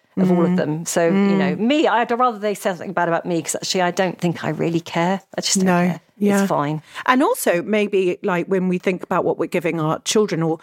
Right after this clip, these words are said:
Speaker 2: certainly the experience that you're giving your children, you know, this is going to be, unfortunately, their future. This is
Speaker 1: Yeah.
Speaker 2: gonna be blown out of,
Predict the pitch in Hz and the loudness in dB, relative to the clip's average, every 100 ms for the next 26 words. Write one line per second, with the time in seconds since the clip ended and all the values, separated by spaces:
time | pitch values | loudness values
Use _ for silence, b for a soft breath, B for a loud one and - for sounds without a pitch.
0 | B B - - 220 - 202 175 175 - | B B -2 0 0 0 -4 -4 -4 -4
1 | - 180 - 170 175 226 220 147 135 127 | -2 -2 -2 -2 2 0 0 -4 -2 -4
2 | 131 - 135 - - 160 214 B B B | -4 0 -2 0 0 0 -2 B B B
3 | - 247 208 285 320 240 - 220 202 196 | 2 2 2 0 0 -2 0 0 2 0
4 | 190 - 190 190 185 180 214 202 - 254 | -4 0 0 2 0 0 2 0 2 0
5 | - - 202 - 147 151 151 214 214 B | 0 0 0 0 0 0 2 0 -4 B
6 | B B - 233 - 294 - 151 233 220 | B B 0 0 0 -2 0 -2 0 0
7 | 285 175 277 240 240 220 240 240 226 208 | 0 2 2 0 -2 0 2 2 2 0
8 | 208 - 196 | -2 -2 -4